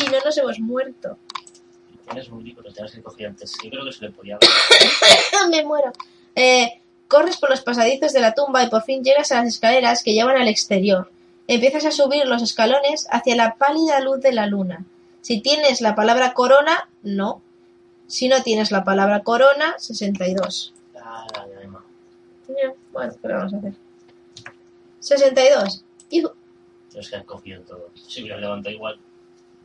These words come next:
Speaker 1: Puede ser. Y último trocito, porque como hemos empezado diez minutos tarde, ya son las doce y diez, así que vamos a leer este último pedazo.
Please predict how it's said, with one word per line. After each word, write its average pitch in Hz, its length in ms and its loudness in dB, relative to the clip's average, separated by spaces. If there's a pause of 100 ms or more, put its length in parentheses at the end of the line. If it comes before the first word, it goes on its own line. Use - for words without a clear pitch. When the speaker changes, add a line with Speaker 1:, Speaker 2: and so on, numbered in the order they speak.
(180)
Speaker 1:
Puede 190 240 2
ser. - 240 -6 (1800)
Y 294 360 0
último 294 480 4
trocito, 277 440 0
porque 254 200 2
como 208 220 -4
hemos 240 280 -2
empezado 233 400 0
diez 226 140 0
minutos 226 360 -4
tarde, 311 380 0
ya 233 80 -2
son 220 140 -4
las 208 120 -2
doce 196 180 -4
y 226 40 -4
diez, 311 320 2
así 208 220 -6
que 202 120 0
vamos 202 200 0
a 196 40 0
leer 190 180 4
este 190 300 -4
último 185 360 -4
pedazo. 214 420 -2